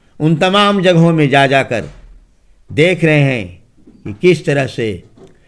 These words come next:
लोगों से मिल रहे हैं और मिलने के बाद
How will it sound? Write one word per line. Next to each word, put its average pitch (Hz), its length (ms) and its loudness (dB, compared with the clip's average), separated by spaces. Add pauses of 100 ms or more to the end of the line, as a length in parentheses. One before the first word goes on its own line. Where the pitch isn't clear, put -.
(120)
लोगों 170 360 4
से 147 180 0
मिल 190 200 2
रहे 165 280 2
हैं 113 300 -4 (400)
और 120 120 -4
मिलने 143 380 2
के 123 160 -2
बाद 117 500 0